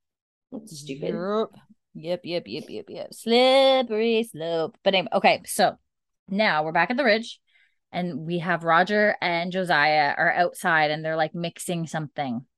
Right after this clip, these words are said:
Speaker 1: Okay.
Speaker 2: And then Bree comes over, and she's handing him more, like, buckets and, like, little pots and stuff. Just, and she's like, "Oh, here's two more." And he's like, "Thank you." And she's like, "Oh, God, are you filling those pots with," Roger's like, "Shite?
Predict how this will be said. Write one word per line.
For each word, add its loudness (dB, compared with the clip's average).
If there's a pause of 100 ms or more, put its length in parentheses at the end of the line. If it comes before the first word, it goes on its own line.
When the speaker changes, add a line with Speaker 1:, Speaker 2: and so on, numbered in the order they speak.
(560)
Speaker 1:
Okay. -18
Speaker 2:
And 2
then 2
Bree 2
comes 0
over, 4
and -2
she's -8
handing -2
him -6
more, -2
like, -4
buckets 0
and, -8
like, -6 (160)
little -6
pots 0
and -8
stuff. -6
Just, -16
and -10
she's -10
like, -2
"Oh, 0
here's -4
two -6
more." 0
And -4
he's -8
like, -6
"Thank -4
you." -6 (460)
And -2
she's -2
like, 2 (100)
"Oh, 4
God, 0
are -2
you -2
filling 2
those 0
pots 0
with," -2 (560)
Roger's -6
like, -2
"Shite? -2